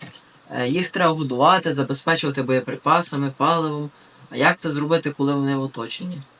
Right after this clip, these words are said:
Ніяк. Не миші мишоловці.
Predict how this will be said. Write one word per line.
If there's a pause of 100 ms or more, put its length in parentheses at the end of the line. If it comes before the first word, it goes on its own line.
(260)
Ніяк. (600)
Не (320)
миші
мишоловці.